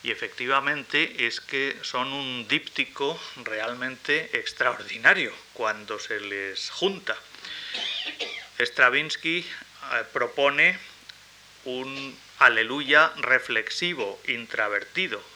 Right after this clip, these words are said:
frente a lo cual Ernesto Halffter propone un Aleluya gozoso, jubiloso. Frente a la austeridad, cabría decir, de la Iglesia Ortodoxa rusa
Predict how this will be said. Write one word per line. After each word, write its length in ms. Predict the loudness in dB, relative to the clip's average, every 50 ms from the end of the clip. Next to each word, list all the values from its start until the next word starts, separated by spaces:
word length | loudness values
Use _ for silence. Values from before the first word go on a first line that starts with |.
| -8 -4
frente 400 | -2 -2 -2 -4 -8 -8 -6 -6
a 80 | -6
lo 140 | -6 -8 -8
cual 320 | -2 2 4 4 4 4
Ernesto 440 | 0 -4 -4 -6 -8 -8 -6 -6 -6 -4 -2
Halffter 460 | -2 -2 -2 -4 -2 -2 -2 -2 -2 -12 -14 -14 -14 -14 -12 -6
propone 440 | -6 -6 -4 -2 0 0 0 0 -2
un 160 | -2 0 2
Aleluya 760 | 2 2 2 2 -2 -2 -2 -4 -4 2 6 6 6 6 4 0
gozoso, 680 | -6 -2 -2 -4 -2 0 -2 -2 -2 -2 -6 -8 -10 -10 -16 -18
jubiloso. 680 | -14 -10 -8 -8 -6 -2 2 4 4 4 2 -6 -10 -16 -18 -20 -20 -20 -20 -20 -20 -20 -20 -20 -20 -20 -20 -20 -14 -14 -12 -12 -12 -14 -14 -14 -16 -16 -18 -18 -12 -4
Frente 360 | 2 2 2 2 4 4 4
a 40 | 6
la 320 | 8 8 8 8 8 8
austeridad, 1000 | 6 4 4 4 4 4 4 0 0 2 2 4 4 6 10 10 10 10 10 6 -2
cabría 420 | -4 -2 -2 -2 0 0 2 2
decir, 420 | 2 0 -2 0 2 2 2 2
de 120 | 2 0 2
la 160 | 2 0 0
Iglesia 420 | 2 4 4 4 4 2 2 2
Ortodoxa 680 | 0 0 -2 -4 -4 -2 -2 -2 -2 -4 -4 -2 -2 0
rusa 400 | 0 -2 0 2 2 2 2